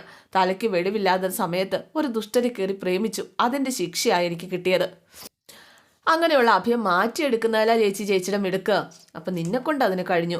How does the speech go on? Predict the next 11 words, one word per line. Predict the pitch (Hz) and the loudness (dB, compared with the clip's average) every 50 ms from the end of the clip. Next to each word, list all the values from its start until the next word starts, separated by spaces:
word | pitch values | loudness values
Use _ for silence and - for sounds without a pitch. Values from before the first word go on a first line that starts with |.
| - - | -2 -2
അതിൻ്റെ | 233 226 226 233 | 0 0 0 0
കാരണവും | 233 247 220 208 220 240 233 220 196 196 202 | 0 2 2 4 4 2 2 0 -2 -2 0
ഞാൻ | 190 175 170 180 180 | 0 0 0 0 2
പറഞ്ഞല്ലോ, | 180 170 165 175 180 180 180 170 - - 170 | 2 2 2 2 0 0 0 0 -2 -2 -4
ആദർശേട്ടൻ | 175 180 175 202 202 202 220 196 208 208 | -4 -4 -4 -4 -4 -4 -4 -2 -2 -2
മനുഷ്യനാ, | 196 165 160 165 165 - 233 208 190 170 - - - - _ - | -2 -2 -4 -4 -4 -2 0 0 0 0 -2 -6 -18 -20 _ -8
ഇവൻ | 262 269 302 302 | -4 -2 0 0
അങ്ങനെയല്ല, | 269 240 240 247 - 208 175 175 190 208 214 - - - - _ _ - | 0 0 0 0 0 0 0 0 0 0 0 0 -2 -6 -16 _ _ -4
ഇവന് | 262 269 269 302 | -2 0 0 0
ഞാൻ | 311 285 247 247 226 | 0 0 0 0 0
എന്ത് | 196 190 214 233 285 | 0 -2 -2 -4 -4